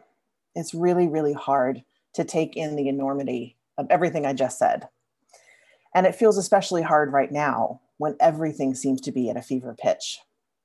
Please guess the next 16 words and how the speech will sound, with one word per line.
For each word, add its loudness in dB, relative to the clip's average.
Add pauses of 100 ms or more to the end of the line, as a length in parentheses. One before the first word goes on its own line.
(2500)
So 6
for 2
my 6
part, 2 (840)
I 4
find 0
a 6
lot 8
of 0
meaning -2 (440)
and 4
actually 0
some 0
theological 2
grounding 0
also 2